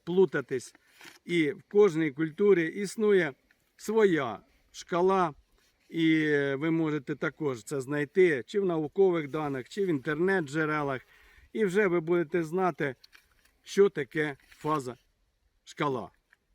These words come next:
B B C H. А тепер саме головне, це щоб знати все, що ви хочете знати,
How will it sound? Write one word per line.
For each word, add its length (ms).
B 180
B 180
C 320
H. 220
А 220
тепер 360
саме 280
головне, 460
це 380
щоб 360
знати 560
все, 240
що 180
ви 120
хочете 480
знати, 420